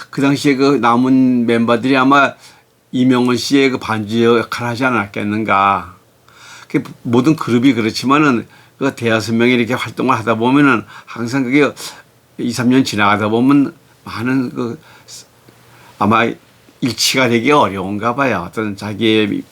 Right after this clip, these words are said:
이 명예라든가 어떤 이권이 개입되고 그러다 보니까. 근데 하여튼 여기에 보면은 휘버스란 말도 들어가 있고 이제 이명원 씨가 이렇게 음반을 냈어요.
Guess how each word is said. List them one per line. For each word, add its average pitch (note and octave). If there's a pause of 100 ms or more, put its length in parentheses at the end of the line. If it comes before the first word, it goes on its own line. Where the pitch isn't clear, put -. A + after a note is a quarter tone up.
이 -
명예라든가 G#2+
어떤 G#2+ (180)
이권이 B2
개입되고 A#2
그러다 G#2+
보니까. G#2 (680)
근데 A#2 (220)
하여튼 C#3
여기에 C#3
보면은 C#3 (300)
휘버스란 C#3
말도 C3
들어가 A#2
있고 D#3 (260)
이제 A2+
이명원 G#2+
씨가 G#2+
이렇게 G#2
음반을 G2
냈어요. F#2